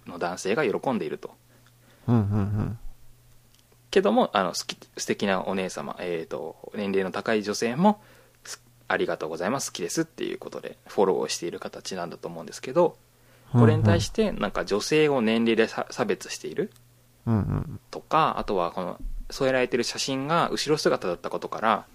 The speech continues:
Speaker 1: 盗撮をしたんじゃないかってことで炎上したんですね。
Speaker 2: うん。これは盗撮じゃなかっ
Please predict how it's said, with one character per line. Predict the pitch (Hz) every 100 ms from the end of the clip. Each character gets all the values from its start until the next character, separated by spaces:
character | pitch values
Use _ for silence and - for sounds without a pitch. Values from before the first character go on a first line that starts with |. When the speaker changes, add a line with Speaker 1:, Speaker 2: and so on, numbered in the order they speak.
| - - - -
Speaker 1:
盗 | - 160
撮 | 160 - 156
を |
し | 143
た | 151
ん | 139
じ | 120
ゃ |
な | 113
い |
か | 135
っ | -
て |
こ | - -
と | 196
で | 220 -
炎 | 95 85
上 | 82
し | -
た | 85
ん | -
で |
す | -
ね。 | 143 226 - - -
Speaker 2:
う | 123
ん。 | 107 120 - - - -
こ |
れ | 226
は | - - -
盗 | 190
撮 | 190 -
じ | 175
ゃ |
な | 165 165
か |
っ | 113